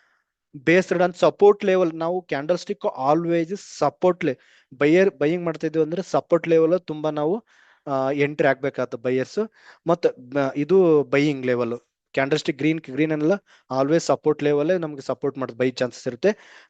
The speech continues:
ಗ್ರೀನ್ ಕ್ಯಾಂಡಲ್ ಏನಂದ್ರೆ ರೆಸಿಸ್ಟೆನ್ಸ್ ಲೆವೆಲ್, ರೆಸಿಸ್ಟೆನ್ಸ್ ಲೆವೆಲ್ ಅಲ್ಲಿದ್ರೆ ತುಂಬಾ ನಮ್ಗೆ ಹೆಲ್ಪ್ ಆಗುತ್ತೆ. ಈಸಿಯಾಗಿ ನಾವು ಐಡೆಂಟಿಫೈ ಮಾಡ್ಬೋದು ಮಾರ್ಕೆಟ್ ಅಪ್ ಟ್ರೆಂಡ್ ಇದೆನಾ ಡೌನ್ ಟ್ರೆಂಡ್ ಇದೆ ಅಂತ. ಇಲ್ಲಿ ನೋಡಿ ಬುಲ್ಲಿಶ್ ಕ್ಯಾಂಡಲ್ ಆಯ್ತು. So ಬೀರಿಶ್ ಕ್ಯಾಂಡಲ್,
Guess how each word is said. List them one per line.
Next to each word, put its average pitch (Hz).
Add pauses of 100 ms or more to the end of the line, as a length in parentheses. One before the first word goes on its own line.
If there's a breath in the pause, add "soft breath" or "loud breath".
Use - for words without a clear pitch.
ಗ್ರೀನ್ 190
ಕ್ಯಾಂಡಲ್ 175
ಏನಂದ್ರೆ 170
ರೆಸಿಸ್ಟೆನ್ಸ್ 165
ಲೆವೆಲ್, 139 (100)
ರೆಸಿಸ್ಟೆನ್ಸ್ 160
ಲೆವೆಲ್ 156 (480 soft breath)
ಅಲ್ಲಿದ್ರೆ 156
ತುಂಬಾ 156
ನಮ್ಗೆ 143
ಹೆಲ್ಪ್ 135
ಆಗುತ್ತೆ. 127
ಈಸಿಯಾಗಿ 143
ನಾವು 143
ಐಡೆಂಟಿಫೈ 131
ಮಾಡ್ಬೋದು 127
ಮಾರ್ಕೆಟ್ 127
ಅಪ್ -
ಟ್ರೆಂಡ್ 127
ಇದೆನಾ 123
ಡೌನ್ 120
ಟ್ರೆಂಡ್ 113
ಇದೆ 107
ಅಂತ. 104 (4000 soft breath)
ಇಲ್ಲಿ 180
ನೋಡಿ 180 (480)
ಬುಲ್ಲಿಶ್ 165
ಕ್ಯಾಂಡಲ್ 139
ಆಯ್ತು. 135
So 170
ಬೀರಿಶ್ 175
ಕ್ಯಾಂಡಲ್, 131